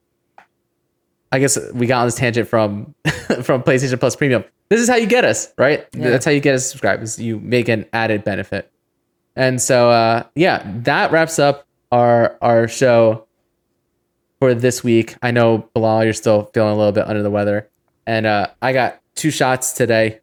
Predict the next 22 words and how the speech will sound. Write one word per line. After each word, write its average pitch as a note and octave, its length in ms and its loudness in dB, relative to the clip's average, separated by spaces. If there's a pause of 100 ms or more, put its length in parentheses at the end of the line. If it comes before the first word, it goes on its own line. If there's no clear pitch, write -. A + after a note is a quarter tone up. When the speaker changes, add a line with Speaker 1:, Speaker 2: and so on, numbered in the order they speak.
Speaker 1:
Uh, G#2 320 -4 (120)
Speaker 2:
I, F3 180 0
I D3 140 0
really D3+ 320 2
hope C3+ 220 -2
you B2+ 60 2
Speaker 1:
got A2+ 60 0
Speaker 2:
don't. B2 260 -4 (120)
Uh, C3 260 -4
I've C3 280 -6 (100)
s-, - 320 -14
heard C#3+ 300 -4
people, C#3 280 -10
like, E3 140 0
I E3 160 0
got E3 320 0
the E3 100 -6
two E3+ 140 -10
shots, E3 260 -2
I C#3+ 80 0
was C3+ 120 -4
okay. C#3+ 420 -4